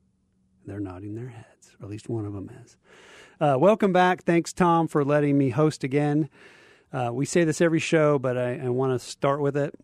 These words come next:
Tom's heart is that we build community, koinonia.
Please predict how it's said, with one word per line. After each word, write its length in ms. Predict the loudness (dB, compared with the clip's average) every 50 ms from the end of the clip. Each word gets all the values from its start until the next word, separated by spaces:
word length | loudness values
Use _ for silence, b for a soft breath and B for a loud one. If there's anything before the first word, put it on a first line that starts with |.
| _ _ _ _ _ _ _ _ _ _ _ _ _ _ -20 -16 -12 -6
Tom's 300 | -2 0 2 2 2 0
heart 380 | 0 0 0 0 0 -2 -2 -2
is 380 | -2 -2 -2 -2 -6 -8 -10
that 200 | _ -8 -8 -6
we 140 | -6 -6 -4
build 280 | -2 0 -2 -2 -2 -4
community, 640 | -2 0 2 2 4 4 4 4 4 4 2 0 -4 -10 _ -8
koinonia. 600 | -4 -2 -2 0 0 0 0 0 0 -2 -4